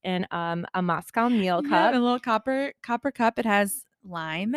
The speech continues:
Speaker 1: Has
Speaker 2: and
Speaker 1: fresh lime.
Speaker 2: ginger.
Speaker 1: And then I got the candied ginger, um,
Speaker 2: Mm-hmm.
Speaker 1: from Trader Joe's, which is a game changer for any Moscow Mule, whether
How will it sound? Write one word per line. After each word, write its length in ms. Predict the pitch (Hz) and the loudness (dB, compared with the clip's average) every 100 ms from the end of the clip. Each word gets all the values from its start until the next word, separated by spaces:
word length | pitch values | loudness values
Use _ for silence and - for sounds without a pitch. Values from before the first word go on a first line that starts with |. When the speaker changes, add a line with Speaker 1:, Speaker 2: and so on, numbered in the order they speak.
| - | -2
Speaker 1:
Has 220 | 226 185 | -2 0
Speaker 2:
and 80 | 185 | 0
Speaker 1:
fresh 260 | 196 190 165 | -2 0 0
lime. 200 | 185 175 | 0 0
Speaker 2:
ginger. 420 | 180 196 240 254 | 0 0 0 0
Speaker 1:
And 140 | 285 202 | 0 0
then 100 | 196 | 0
I 80 | 202 | 0
got 200 | 196 - | -2 -4
the 80 | |
candied 580 | 196 - 214 196 190 196 | -10 -6 -4 -2 -4 -4
ginger, 720 | 180 175 180 180 180 180 175 180 | -4 -6 -2 0 2 2 0 0
um, 320 | 180 175 170 | -2 -2 -2
Speaker 2:
Mm-hmm. 140 | 185 214 | -4 -6
Speaker 1:
from 100 | 185 | -6
Trader 320 | - 170 175 | -4 -2 -2
Joe's, 400 | 170 147 156 180 | 0 0 0 -2
which 140 | 170 175 | -6 -6
is 140 | 175 | -8
a 40 | 190 | -8
game 280 | 175 156 | -6 -6
changer 380 | 180 170 170 170 | -6 -6 -4 -4
for 160 | 185 - | -6 -6
any 200 | 214 226 | -2 0
Moscow 320 | 190 175 185 | 0 -4 -6
Mule, 240 | 170 165 160 | -4 -2 0
whether 340 | 156 156 160 | 0 0 -2